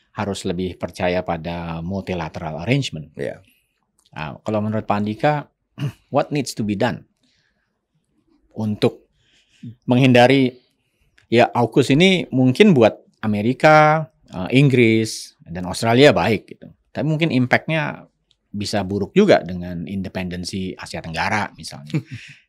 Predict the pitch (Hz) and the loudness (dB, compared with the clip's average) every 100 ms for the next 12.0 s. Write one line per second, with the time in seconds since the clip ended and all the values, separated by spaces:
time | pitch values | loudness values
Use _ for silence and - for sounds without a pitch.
0 | _ 90 107 117 117 104 92 90 87 - | _ -8 -2 2 2 2 -4 -4 -8 -6
1 | 110 92 85 85 80 92 85 90 92 85 | -4 -2 -4 -6 -10 -12 -10 -8 -8 -6
2 | 92 87 67 _ _ _ - 64 123 127 | -6 -6 -10 _ _ _ -10 -4 -2 0
3 | 113 127 135 98 - 65 - - _ 87 | 2 6 6 6 -4 -12 -14 -20 _ -10
4 | 98 190 120 107 87 82 82 80 _ - | -8 -6 -2 0 0 -4 -10 -12 _ -20
5 | _ 73 69 - 92 _ _ _ _ _ | _ -12 -12 -12 _ _ _ _ _ _
6 | _ _ _ - 92 85 82 85 85 - | _ _ _ -8 -4 -4 -2 -4 -4 -4
7 | 71 64 87 85 - - - _ _ _ | -6 -2 -2 -4 -8 -12 -14 _ _ _
8 | _ _ _ _ _ _ - 110 104 95 | _ _ _ _ _ _ -6 -4 -2 -2
9 | 90 101 139 - - - - 92 90 87 | 0 2 0 -2 -6 -8 -2 0 2 0
10 | 80 - _ _ - 98 101 95 95 95 | -2 -8 _ _ -20 -2 0 0 -2 -4
11 | 98 95 92 92 92 90 92 90 104 127 | -4 -4 -4 -4 -4 -2 -2 -2 -2 -6